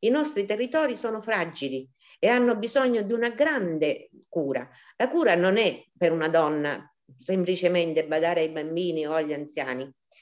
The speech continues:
La cura significa, eh, poter intervenire con misure economiche, con misure di welfare, con misure di lavori pubblici. Io ero assessora all'urbanistica, per, per esempio. Non ho voluto altri assessorati, ho voluto proprio il territorio,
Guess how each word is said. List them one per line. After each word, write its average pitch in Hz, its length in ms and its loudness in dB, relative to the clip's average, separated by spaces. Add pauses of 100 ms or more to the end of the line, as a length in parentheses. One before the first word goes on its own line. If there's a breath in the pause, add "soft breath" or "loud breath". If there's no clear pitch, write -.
(220 soft breath)
La 226 140 2
cura 285 240 4
significa, 190 800 0 (380 loud breath)
eh, 165 140 2
poter 190 280 4
intervenire 175 640 2
con 165 160 -2
misure 160 360 0
economiche, 156 800 -4 (220 loud breath)
con 190 140 0
misure 175 400 4
di 165 100 2
welfare, 156 680 2 (220 loud breath)
con 185 160 0
misure 180 500 4
di 165 80 -2
lavori 175 380 2
pubblici. 143 680 -10
Io 196 120 2
ero 160 140 6
assessora 160 500 0
all'urbanistica, 156 800 -2
per, 135 300 0 (100)
per 156 120 0
esempio. 143 680 -2 (500 soft breath)
Non 170 180 4
ho 175 80 6
voluto 180 460 4
altri 123 360 0
assessorati, 123 680 -2
ho 160 100 -4
voluto 165 300 0
proprio 165 400 2
il 151 100 -14
territorio, 135 760 -2